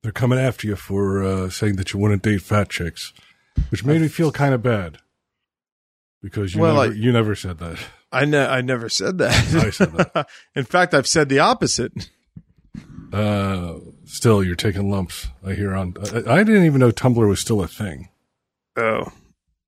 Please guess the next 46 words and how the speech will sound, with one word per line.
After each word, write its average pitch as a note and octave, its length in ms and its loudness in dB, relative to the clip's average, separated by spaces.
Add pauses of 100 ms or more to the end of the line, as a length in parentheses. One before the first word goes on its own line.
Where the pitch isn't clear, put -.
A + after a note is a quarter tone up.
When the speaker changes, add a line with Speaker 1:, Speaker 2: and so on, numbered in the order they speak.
(420)
Speaker 2:
Uh, E3+ 460 0 (100)
well, E3+ 300 0
I D#3+ 80 2
never E3 220 0
said F3 320 0
it. C#3 160 0 (220)
Uh, - 60 -10 (280)
I've B2 140 -6
only, C#3 300 0
only C3 460 0
said C#3 260 2
the A#2+ 120 2
opposite B2 520 0
of A#2+ 100 -4
that. A#2+ 200 2
I, A#2 60 2 (180)
I A2 60 -4
said A#2+ 200 -4
I've A#2 300 -4
<laughs> - 0 -
dated C3+ 380 2
some C3 260 -2
girls C3 480 -2
with B2+ 140 -4
a B2+ 60 0
little C3 260 0
heft D#3 240 0
to C#3 160 2
'em C#3+ 80 0
and, C3+ 100 0
and, C3 200 -4 (680)
and A#2 80 -4
not C3+ 220 2
seen D3 280 2
anything D3+ 400 4
to C#3 80 -6
com-, C3 160 -2 (200)
to D3 100 -2
complain D#3+ 480 0
or A3 160 0
apologize F3 640 -2
for. B2 280 -6 (1000)
Speaker 1:
Well, F#2 120 -14
there F2+ 200 -8
you F2+ 80 -8
go. D#2 240 -12